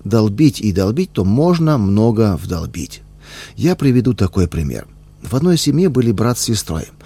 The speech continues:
Бабушка заставляла их молиться и запрещала ходить в кино. Дети с нетерпением ждали, когда же они вырастут и будут свободно ходить, куда желают,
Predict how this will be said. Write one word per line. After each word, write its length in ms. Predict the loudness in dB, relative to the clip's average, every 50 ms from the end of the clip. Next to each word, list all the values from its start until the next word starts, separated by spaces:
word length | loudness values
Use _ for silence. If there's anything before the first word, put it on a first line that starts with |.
| -20 -20 -20 -20 -20 -20 -14 -6
Бабушка 460 | -2 0 0 2 2 0 0 -2 -2
заставляла 600 | -2 -2 -2 -2 0 0 0 2 2 2 2 2
их 260 | 2 0 0 0 0
молиться 420 | 2 2 4 6 4 4 4 4 2
и 80 | 2
запрещала 540 | 4 2 2 0 0 -2 0 0 0 0 0
ходить 260 | 0 -2 -2 -2 -2
в 120 | -4 -6 -6
кино. 340 | -4 -2 -2 -2 -4 -6 -10 -18 -20 -20 -20 -20 -20 -20 -20 -18 -12 -2
Дети 280 | 2 2 2 4 2
с 120 | 0 0 0
нетерпением 600 | -2 0 0 0 0 0 2 0 2 2 0 0 -2
ждали, 420 | -2 0 2 2 4 4 4 2
когда 320 | 2 0 0 2 2 2
же 120 | 2 4 4
они 180 | 4 4 4
вырастут 500 | 4 2 2 2 2 2 0 -2 -4 -2
и 80 | -2 -4
будут 340 | -2 -2 -2 -2 -2 -2 -2
свободно 520 | -2 0 0 2 2 2 2 2 2 0
ходить, 400 | 0 0 -2 -2 -2 -2 -6 -6
куда 260 | -6 -4 0 0 0
желают, 540 | 2 2 0 0 0 0 -2 -4 -8 -12 -14